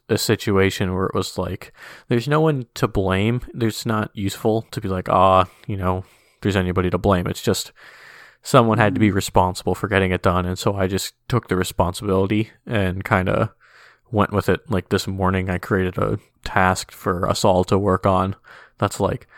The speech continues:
Speaker 1: "Let's make sure that all these solutions actually exist, 'cause it's a new thing this year and we've had one really close call." <laughs>
Speaker 2: Mm-hmm.
Speaker 1: Uh, so.
Speaker 2: I have one comment, and then I'm gonna take this in a slightly different direction quick before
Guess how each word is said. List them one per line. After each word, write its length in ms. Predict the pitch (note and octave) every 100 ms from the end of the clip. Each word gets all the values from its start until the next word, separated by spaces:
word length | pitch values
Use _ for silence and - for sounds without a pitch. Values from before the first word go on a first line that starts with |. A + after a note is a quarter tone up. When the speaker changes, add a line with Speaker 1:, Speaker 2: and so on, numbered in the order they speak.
| - - _
Speaker 1:
"Let's 180 | A2+ -
make 180 | A2 A2+
sure 160 | D#3+ C#3+
that 120 | A#2+
all 80 | B2
these 160 | B2
solutions 460 | - B2+ E3+ - G#2
actually 300 | A2 - A2+
exist, 400 | G#2+ B2+ - -
'cause 120 | G2+
it's 140 | G#2 G#2+
a 40 |
new 160 | G2+ A2
thing 240 | - B2+
this 180 | G2+ -
year 240 | F#2+ G2+
and 260 | F#2 F#2 G2 -
we've 200 | A#2+ G2+
had 180 | G#2+ G2
one 280 | G2+ G2+ G2+
really 220 | G2+ G2+
close 240 | G#2+ A#2 -
call." 400 | D3+ C#3+ B2+ -
<laughs> 60 | - - - - - -
Speaker 2:
Mm-hmm. 340 | C#3 B2+ A#2 A#2 - - - _ _ - - - _ _ C3+
Speaker 1:
Uh, 340 | G2+ D2+ -
so. 440 | - - F#2 A#1+ - - _ _ _ _ _ _ _ _ _ _
Speaker 2:
I 80 | D#3
have 180 | E3 D3+
one 240 | E3 F3
comment, 420 | D#3+ D#3 C#3+ C3
and 120 | C3 C#3
then 80 |
I'm 160 | C3 C3
gonna 240 | C3 B2+ - _ _ _ -
take 220 | C#3+ B2+
this 180 | C3 -
in 60 |
a 60 | B2+
slightly 360 | - C3 B2+ B2+
different 300 | A#2+ C3 A#2
direction 460 | A2 A2+ - A2
quick 400 | - G#2+ G#2 -
before 540 | - A2+ A2+ G#2 G#2+